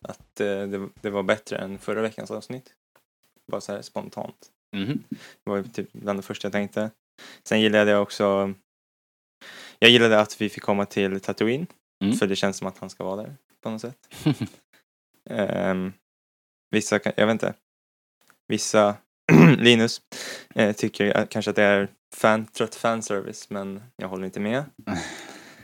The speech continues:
Speaker 1: Eh, jag älskar det där. Eh, särskilt när Mando kommer in i baren och sen så <laughs> pratar han med den där roboten och så säger han, "Hej droid."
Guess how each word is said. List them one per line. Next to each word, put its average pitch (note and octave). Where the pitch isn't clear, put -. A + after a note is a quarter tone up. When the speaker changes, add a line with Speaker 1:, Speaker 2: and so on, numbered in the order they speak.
Speaker 1:
Eh, -
jag -
älskar -
det -
där. G#2
Eh, G2+
särskilt G#2+
när G#2+
Mando G#2
kommer G2+
in F#2+
i F#2+
baren F#2+
och G#2
sen G2+
så -
<laughs> -
pratar G#2
han G2+
med G2
den G2
där F#2+
roboten G#2
och A2
så -
säger G2
han, F#2+
"Hej G2+
droid." G2+